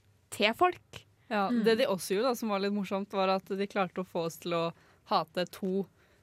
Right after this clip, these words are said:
Speaker 2: to, en gruppe og en person da. Det var ikke bare, bare zombiene som var the bad guys, det var også
Speaker 3: Ja.
Speaker 2: han ene
Speaker 3: <laughs>
Speaker 2: rektoren
Speaker 3: Rektoren.
Speaker 2: på skolen, og det var veldig, veldig gøy å se på, for han ble plutselig,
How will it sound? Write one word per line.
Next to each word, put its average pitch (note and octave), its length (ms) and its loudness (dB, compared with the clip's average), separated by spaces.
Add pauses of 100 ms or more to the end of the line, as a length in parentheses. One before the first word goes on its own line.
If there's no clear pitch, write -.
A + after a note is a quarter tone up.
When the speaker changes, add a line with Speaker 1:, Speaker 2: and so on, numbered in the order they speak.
(200)
Speaker 2:
to, G3+ 440 0 (160)
en A#3 340 2
gruppe B3+ 320 0
og C4 160 4
en A#3 160 2
person D4 340 2
da. A#3+ 120 6 (180)
Det A3 140 -2
var G#3+ 100 2
ikke A3+ 160 -8
bare, G3 300 4 (100)
bare F3+ 240 4
zombiene F3+ 400 -4
som F#3+ 160 -2
var F3 160 0
the F3+ 80 -2
bad F3+ 240 2
guys, A#3 240 2
det A3+ 80 -4
var G3 160 4
også G3 220 4
Speaker 3:
Ja. F#3+ 100 4
Speaker 2:
han G3+ 160 0
ene F3 340 0 (300)
Speaker 3:
<laughs> - 320 -2
Speaker 2:
rektoren G#3 80 6
Speaker 3:
Rektoren. C4+ 480 4
Speaker 2:
på D4+ 180 8 (200)
skolen, C4 340 6
og B3+ 160 2
det C4 140 6 (100)
var B3+ 160 6
veldig, G3 400 0 (160)
veldig F3 320 -2
gøy F3 140 -2
å F3 100 -6
se E3+ 160 -10
på, F3+ 160 -8
for G3+ 160 -2
han G#3 180 0
ble A3 140 2
plutselig, F#3+ 560 -4